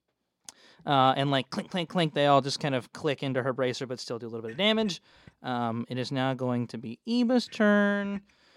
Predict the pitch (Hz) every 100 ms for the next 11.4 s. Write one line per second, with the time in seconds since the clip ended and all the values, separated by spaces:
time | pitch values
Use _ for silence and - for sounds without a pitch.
0 | _ _ _ _ 135 127 113 104 95 -
1 | - - - 156 147 - 131 127 - 123
2 | - 123 120 113 - 127 143 233 170 131
3 | - _ _ - 127 120 120 123 139 139
4 | 143 131 127 - - 135 127 127 - -
5 | 127 127 123 131 127 131 127 123 120 -
6 | _ - 220 226 185 - 165 190 - 214
7 | 208 - 151 131 135 143 139 139 165 160
8 | - 156 156 - 151 135 156 151 - _
9 | _ _ - - 160 151 - 170 147 -
10 | 156 147 139 139 135 135 131 127 - 120
11 | 120 117 117 117